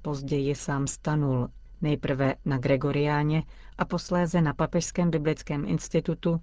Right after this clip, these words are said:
kde absolvoval s dizertací na téma Problém ohlasu kodexu B ve světle papirů Bodmer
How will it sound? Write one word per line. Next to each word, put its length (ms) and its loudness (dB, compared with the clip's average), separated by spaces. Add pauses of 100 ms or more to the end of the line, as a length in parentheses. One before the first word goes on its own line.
(160)
kde 140 -2
absolvoval 680 0
s 80 -12
dizertací 760 2
na 160 2
téma 520 2 (160)
Problém 560 2
ohlasu 560 0
kodexu 500 -2
B 260 0
ve 120 0
světle 420 -2
papirů 540 -2
Bodmer 460 0